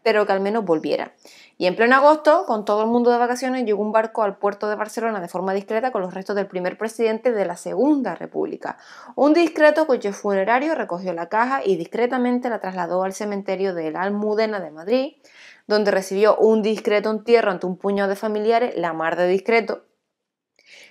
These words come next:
Ni siquiera en dos mil nueve, cuando se cumplieron los sesenta años de la muerte del presidente Alcalá Zamora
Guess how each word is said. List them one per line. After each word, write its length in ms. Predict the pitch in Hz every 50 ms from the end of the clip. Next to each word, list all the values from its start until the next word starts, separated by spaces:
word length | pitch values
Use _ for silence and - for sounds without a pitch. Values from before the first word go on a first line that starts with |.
| _ -
Ni 180 | 233 254 269
siquiera 300 | 269 285 277 233 302 339
en 80 | 359 339
dos 100 | 330 320
mil 180 | 311 311 311 302
nueve, 280 | 302 294 294 302 294
cuando 200 | 294 247 220 214
se 120 | 220 - 214
cumplieron 500 | 208 214 208 202 220 247 262 269 285 277
los 120 | 262 262
sesenta 400 | - 208 - 240 240 240 233 233
años 180 | 233 240 240 233
de 80 | 226
la 60 | 208
muerte 300 | 208 208 214 220 - -
del 120 | 226 220 214
presidente 500 | - 208 220 - 220 220 226 220 - 185
Alcalá 300 | 170 - - 170 185 196
Zamora 420 | 196 214 214 214 214 214 214 214